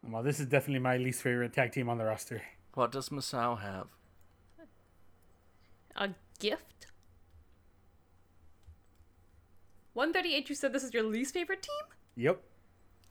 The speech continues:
Speaker 2: Why?
Speaker 3: And they're probably one of my top favorites. I think, uh, like, they're also up there to win the Max Heart tournament for me.
Speaker 1: I don't know, I'm just not a fan of Shoko, and, like, Misao, she's cool, but, again, just not too big of a fan.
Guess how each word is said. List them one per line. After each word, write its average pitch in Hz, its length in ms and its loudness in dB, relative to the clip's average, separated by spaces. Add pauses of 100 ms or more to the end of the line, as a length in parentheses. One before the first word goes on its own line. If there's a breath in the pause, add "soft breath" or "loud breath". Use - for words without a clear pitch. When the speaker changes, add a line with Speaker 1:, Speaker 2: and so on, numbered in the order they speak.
(120)
Speaker 2:
Why? 185 840 0
Speaker 3:
And 269 160 0
they're 392 120 6
probably 508 320 8
one 311 160 8
of 320 100 6
my 247 280 6
top 254 280 2
favorites. 226 480 2
I 226 160 6
think, 427 300 4 (120)
uh, 208 160 4
like, 226 380 2 (560 soft breath)
they're 240 160 8
also 247 300 4
up 208 160 0
there 208 180 2
to 196 80 0
win 196 180 0
the 190 80 -2
Max 180 220 -4
Heart 180 180 -8
tournament 175 360 -6
for 170 100 -8
me. 175 220 -10 (960)
Speaker 1:
I 240 60 0
don't 226 100 8
know, 202 60 8
I'm 175 140 8
just 190 140 0
not 202 140 6
a - 20 6
fan 165 220 4
of 151 80 2
Shoko, 151 440 6
and, 123 280 2
like, 120 160 -4
Misao, 185 260 4
she's - 160 -4
cool, 156 300 8
but, 117 260 2
again, 123 300 0
just 113 180 -8
not 120 240 -4
too 135 140 2
big 123 180 2
of 123 80 2
a 123 60 -2
fan. 110 320 -2